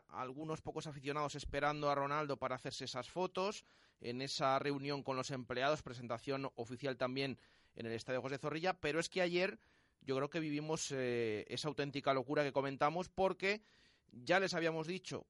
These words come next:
en directo Marca Valladolid, y esas palabras también de Javi Moyano, que Ronaldo iba a volver a Pucela, eh, ayer martes para reunirse con la plantilla, para conocer, para presentarse a todos los jugadores del Real Valladolid,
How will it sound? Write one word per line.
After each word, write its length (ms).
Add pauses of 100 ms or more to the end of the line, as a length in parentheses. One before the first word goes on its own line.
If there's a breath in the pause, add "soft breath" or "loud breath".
(120)
en 260
directo 320
Marca 220
Valladolid, 420 (380 soft breath)
y 100
esas 180
palabras 360
también 220
de 60
Javi 200
Moyano, 500 (540 soft breath)
que 260
Ronaldo 640
iba 260
a 40
volver 540 (200)
a 300
Pucela, 680
eh, 280
ayer 320
martes 480
para 500
reunirse 540
con 120
la 80
plantilla, 380
para 220
conocer, 480
para 160
presentarse 600
a 140
todos 220
los 120
jugadores 480
del 300
Real 220
Valladolid, 440